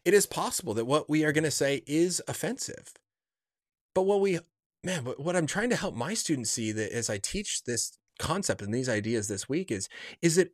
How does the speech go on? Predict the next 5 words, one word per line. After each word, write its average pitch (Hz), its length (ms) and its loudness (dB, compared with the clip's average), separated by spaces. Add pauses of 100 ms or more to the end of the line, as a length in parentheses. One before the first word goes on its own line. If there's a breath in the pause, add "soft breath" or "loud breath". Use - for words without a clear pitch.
(140)
everyone, 151 920 2 (1000 soft breath)
everyone 165 1040 6 (560)
holds 123 500 2
that - 160 -2
truth - 480 -2